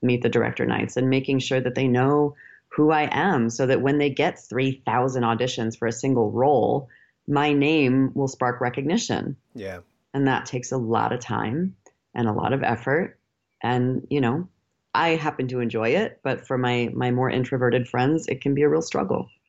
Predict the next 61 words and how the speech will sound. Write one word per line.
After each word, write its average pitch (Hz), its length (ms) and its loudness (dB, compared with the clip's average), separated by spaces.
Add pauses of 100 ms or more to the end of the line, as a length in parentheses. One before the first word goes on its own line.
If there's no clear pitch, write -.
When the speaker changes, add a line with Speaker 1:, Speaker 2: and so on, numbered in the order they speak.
(120)
Speaker 2:
Yeah, 165 320 0
and 147 80 -2
that's 170 140 -6
something 147 260 -4
I 131 60 0
was 127 100 -4
gonna 117 180 -6
say, 143 240 0
that 110 140 -4
obviously 120 560 -6 (680)
acting 165 360 -2
is 117 120 -2
known 117 360 -2
as, 104 180 -8
as 120 180 -8
not 123 200 -8
being 117 200 -8
much 110 180 -10
of 110 80 -8
an 110 80 -8
introvert's 110 760 -10
world, 123 320 -2
but 117 100 -6
there 135 100 0
are 143 80 0
quite 139 300 -2
a 123 60 -6
lot 135 280 -4
of 123 80 -8
introvert 123 440 -4
actors, 127 340 -14
contrary 110 420 -10
to 104 280 -10 (300)
popular 127 280 -10
belief, 127 340 -10
right? 127 220 -12 (200)
And, 123 200 -8
and 135 180 -10
how, 165 440 -4 (280)
how 170 120 -2
do 190 80 -4
you 185 40 -6
think 143 200 -6
they 151 180 0
handle 127 400 -4
the, 117 400 -4
the 110 80 -16
confidence 98 540 -10
thing? 139 240 -20
Do - 80 -20
you 120 40 -18
think 131 140 -12
they 110 120 -10
put 123 180 -10
on 110 120 -10
a 101 120 -12
persona, 139 540 -8
or 110 140 -10
do 113 80 -14
you 107 60 -16
think, - 380 -14